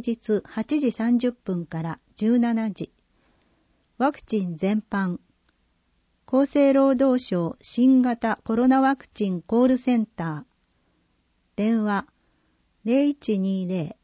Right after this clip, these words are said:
七六一七七零、毎日九時から二十一時。ワクチン接種は強制ではありません。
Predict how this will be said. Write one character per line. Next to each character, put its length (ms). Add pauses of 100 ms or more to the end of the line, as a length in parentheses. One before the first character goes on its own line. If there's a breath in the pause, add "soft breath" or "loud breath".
(340)
七 320
六 320
一 420 (480)
七 320
七 400
零、 280 (680)
毎 240
日 420 (140)
九 120
時 160
か 140
ら 220
二 220
十 200
一 320
時。 160 (2250)
ワ 100
ク 120
チ 180
ン 100
接 220
種 240
は 220 (280)
強 220
制 240
で 140
は 120
あ 80
り 100
ま 140
せ 220
ん。 160